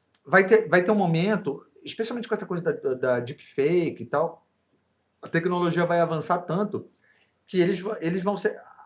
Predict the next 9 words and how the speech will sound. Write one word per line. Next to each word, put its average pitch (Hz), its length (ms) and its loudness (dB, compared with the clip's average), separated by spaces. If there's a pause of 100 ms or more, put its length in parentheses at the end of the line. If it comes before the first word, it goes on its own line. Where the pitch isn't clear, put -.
(340)
os - 80 -16
caras 196 200 -2
vão 190 120 -2
ser 190 120 -6
capazes 165 720 -2
de 135 120 -14
desenvolver, 135 580 -8
por 135 160 -6
exemplo, 113 360 -8